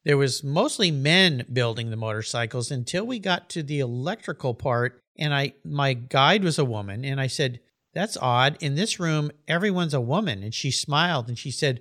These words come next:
"Well, this is the most challenging part of the build of a motorcycle, and it requires the most perfection and attention, and only women can do that." <laughs>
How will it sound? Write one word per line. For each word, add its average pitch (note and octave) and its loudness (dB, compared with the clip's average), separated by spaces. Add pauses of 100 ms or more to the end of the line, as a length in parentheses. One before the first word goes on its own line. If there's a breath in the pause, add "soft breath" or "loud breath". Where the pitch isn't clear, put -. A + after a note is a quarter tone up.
(120)
"Well, D3 2
this C4+ 2
is A3+ 0
the G#3+ 2
most F3 2
challenging F3 0
part C#3+ 4
of B2 -2
the B2 -2
build C3 2
of A2+ -4
a A#2 -4
motorcycle, A#2+ -2
and A#2+ -8
it A2 -6
requires C#3 0
the B2 -6
most C3+ -2 (220)
perfection F#3 0
and C3+ 0
attention, B2+ -2 (200)
and C#3 0
only D#3 2
women C#3 2
can A#2 -2
do B2 4
that." B2 2
<laughs> - -20